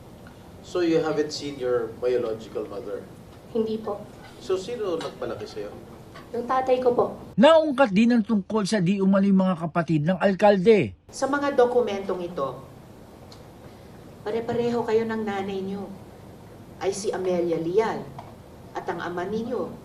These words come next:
Speaker 4: ay si Angelito Guo. So, sa totoo, tatlo po ba kayong anak ng nanay at tatay niyo?
Speaker 2: Ah,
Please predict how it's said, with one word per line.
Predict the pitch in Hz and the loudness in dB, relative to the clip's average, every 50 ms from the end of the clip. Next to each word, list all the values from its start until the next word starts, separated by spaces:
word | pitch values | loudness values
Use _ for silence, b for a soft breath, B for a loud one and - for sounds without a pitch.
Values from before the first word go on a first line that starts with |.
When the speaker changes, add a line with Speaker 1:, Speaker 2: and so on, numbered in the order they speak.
| - - - - - | -20 -20 -20 -12 -6
Speaker 4:
ay | 160 190 | -6 -6
si | - 196 180 | -4 -4 -6
Angelito | - 151 175 190 196 175 160 160 160 - 170 | -8 -8 -8 -6 -6 -6 -6 -8 -8 -8 -8
Guo. | - - 240 240 240 185 147 139 - - - - - - - - - - | -6 -4 -2 0 0 0 0 -2 -6 -14 -18 -20 -20 -20 -20 -20 -6 2
So, | - 247 226 214 - - - - - - - - - - - - - - - - - - - - - - - - - - - - - - - - - - - - - - - | 6 6 6 6 4 2 -6 -16 -18 -20 -20 -20 -20 -20 -20 -20 -20 -20 -20 -20 -20 -20 -20 -20 -20 -20 -20 -20 -20 -20 -20 -20 -20 -20 -20 -20 -20 -20 -20 -20 -20 -20 -20
sa | - - - 240 240 | -16 -10 -8 -6 -2
totoo, | - 262 254 - 269 - 175 165 165 160 - | 0 0 0 0 0 2 4 2 2 2 0
tatlo | 208 208 214 220 226 226 | -4 -2 4 6 6 6
po | 226 220 214 | 6 2 -2
ba | 190 196 196 | -2 -2 -2
kayong | 190 190 190 190 185 185 180 180 | -2 0 0 0 -2 -2 -6 -8
anak | 175 170 165 175 170 - 180 | -8 -6 -6 -6 -6 -8 -10
ng | 165 165 165 | -10 -8 -8
nanay | 151 143 143 143 143 | -8 -8 -8 -8 -10
at | 143 147 147 | -10 -10 -8
tatay | - 143 135 135 - 143 131 131 | -8 -8 -8 -8 -10 -12 -12 -12
niyo? | 135 139 - - - - - - - - - - - - - - - - | -14 -14 -14 -16 -16 -18 -18 -20 -20 -20 -20 -20 -20 -20 -20 -20 -20 -16
Speaker 2:
Ah, | - 214 208 208 | -12 -10 -8 -8